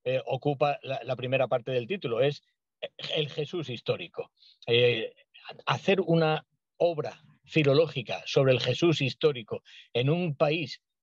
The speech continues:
y en un continente y una civilización tan marcada por la mitografía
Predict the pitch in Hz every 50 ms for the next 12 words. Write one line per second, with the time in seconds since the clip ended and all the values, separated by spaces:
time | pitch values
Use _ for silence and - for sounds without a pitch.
0 | _ _ - 120 123 127 143 175 185 156 - 165 151 135 113 135 139 156 170 156
1 | 139 127 120 127 143 156 151 151 - 156 147 147 131 147 143 - 180 160 143 123
2 | 143 135 131 123 120 123 120 113 - 185 196 190 185 160 151 - 151 147 135 135
3 | 135 139 135 135 131 135 135 139 139 - - 139 131 123 127 127 - - - 202
4 | 185 151 - -